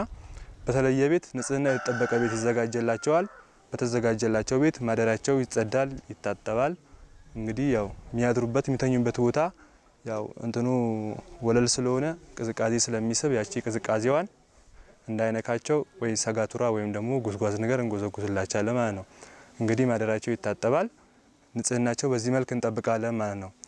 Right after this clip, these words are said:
ሌላው ምንድነው? ሶስተኛው፣ እ፣ ከጤና ጋር ተያይዞ ነው። እንግዲህ ብዙ ጊዜ ጥጆች፣ እ፣ የሚሞቱትም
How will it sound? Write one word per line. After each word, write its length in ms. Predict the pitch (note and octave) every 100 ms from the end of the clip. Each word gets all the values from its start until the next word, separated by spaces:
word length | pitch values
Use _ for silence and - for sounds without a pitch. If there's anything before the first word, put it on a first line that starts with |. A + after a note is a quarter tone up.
| - _ -
ሌላው 280 | C3+ E3 F3
ምንድነው? 400 | F3 F3 F#3+ F#3+ E3
ሶስተኛው፣ 520 | D#3 - E3 F3+ F#3 - - - -
እ፣ 100 | C3 B2 A#2+ A#2 A2 G#2+
ከጤና 640 | - C3 A#2 A2 - C#3+ C3+
ጋር 160 | B2 A#2+
ተያይዞ 380 | - A#2 A#2 B2
ነው። 120 | C#3+ A#3 - - - _ -
እንግዲህ 260 | B2 A#2+ D#3
ብዙ 160 | C3+ C3
ጊዜ 180 | C3 C#3+ D#3+ C3
ጥጆች፣ 380 | - B2 C#3 -
እ፣ 120 | B2+ A2+ G#2+ G#2+ A2
የሚሞቱትም 800 | A2+ A#2+ C#3 C#3 C3 D3+ D3 D3+